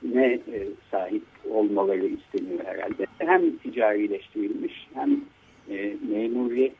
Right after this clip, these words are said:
zihniyetiyle dönüştürülmüş kurumlarda da hiçbir zaman, e, bir aykırı ses çıkmasına izin olmuyor.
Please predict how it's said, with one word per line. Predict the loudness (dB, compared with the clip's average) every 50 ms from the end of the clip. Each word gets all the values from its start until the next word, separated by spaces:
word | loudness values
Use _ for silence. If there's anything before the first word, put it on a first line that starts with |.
| _ -4
zihniyetiyle | -4 -4 -2 0 2 2 2 2 0 -2 0 0 0 2 0
dönüştürülmüş | 0 0 -2 -6 -8 -6 -2 -2 0 0 0 -2 -4 -6 -10 -20 -20 _ _ _ _ _ _ -4
kurumlarda | -2 0 2 2 2 4 4 2 2 2 0 -4 -2 0
da | 2 2 2 0 -2 -4 -10
hiçbir | -10 -10 -8 -6 -6 -4 -4
zaman, | -4 -4 -2 -2 -2 -2
e, | -4 -6 -8 -10 -12 -10 -10 -8 -8 -8 -8 -10 -10 -10 -10 -10 -10 -12 -14 _ _ _ -8 -6
bir | -6 0 2 2
aykırı | 2 2 2 -2 -4 -4 -4 -2
ses | -2 -4 -4 -6 -10 _
çıkmasına | -12 -12 -10 -4 -4 -4 -4 -2 -2 2 4 4 4 4 2 0 -4 -2
izin | 0 2 2 4
olmuyor. | 8 10 10 10 8 6 -2 -4 -2 -2 -4 -4